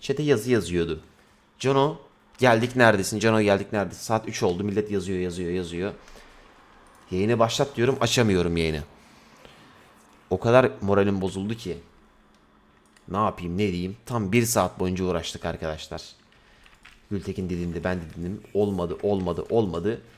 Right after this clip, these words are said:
Sonra çok saçma bir şekilde bir şey denedim.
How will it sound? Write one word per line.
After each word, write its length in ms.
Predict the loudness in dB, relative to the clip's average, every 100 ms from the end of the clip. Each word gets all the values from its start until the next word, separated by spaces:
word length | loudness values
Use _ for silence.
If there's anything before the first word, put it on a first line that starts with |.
| -20 _ _ _ _
Sonra 240 | -8 -4
çok 260 | -4 -2 -4
saçma 580 | -6 -6 -6 -4 -2 2
bir 120 | 2
şekilde 680 | 0 -4 -6 -6 -2 -2 -2 -14 -20 _ _ -8
bir 140 | -6
şey 260 | 0 0 2
denedim. 420 | 0 0 -2